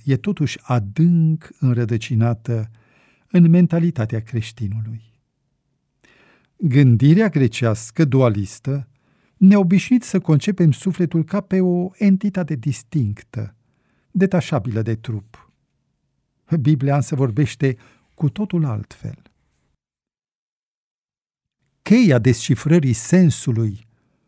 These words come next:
noțiunii de suflet se găsește în textul din Geneza doi,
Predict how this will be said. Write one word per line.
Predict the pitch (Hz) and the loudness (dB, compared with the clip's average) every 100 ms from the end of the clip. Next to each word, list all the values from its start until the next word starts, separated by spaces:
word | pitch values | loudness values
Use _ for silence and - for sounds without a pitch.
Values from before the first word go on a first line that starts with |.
| _ | _
noțiunii | - 123 - 156 123 | -2 -2 0 0 2
de | 110 | 0
suflet | - 165 127 156 165 _ _ _ _ _ _ _ - - | -6 -6 -4 -4 -6 _ _ _ _ _ _ _ -20 -10
se | - | 0
găsește | 180 170 254 - 160 | 2 4 2 2 4
în | 135 | 4
textul | 190 - 151 | 2 0 -2
din | 131 135 | 4 4
Geneza | 117 117 135 117 | 4 4 2 0
doi, | 110 98 120 135 165 | -4 -4 -4 -2 -4